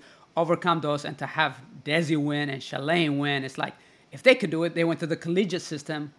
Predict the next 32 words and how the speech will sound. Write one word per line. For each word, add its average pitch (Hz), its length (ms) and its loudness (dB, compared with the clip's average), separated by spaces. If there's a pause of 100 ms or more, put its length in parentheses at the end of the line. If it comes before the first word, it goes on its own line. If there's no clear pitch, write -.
we 277 180 0
can - 140 -4
do - 160 -10
it. - 80 -12
So 170 120 -4
there 175 140 2
was 170 140 2
a 170 40 4
hope - 300 4
there. 123 320 -6
And 143 220 -6 (260)
I 156 80 -2
feel 165 220 -4
blessed 147 460 0
to 139 80 -8
be 147 180 -4
able 143 160 -6
to 143 100 -16
be 143 100 -4
part 143 280 -4
of 131 80 -12
that 135 200 -6
transcender 147 600 -8
to 139 100 -14
help 147 300 -6
them 135 240 -4 (360)
revitalize 143 800 -2
the 139 100 -8
U 139 120 -6
S 139 80 -8
distance - 340 -12
run. - 220 -14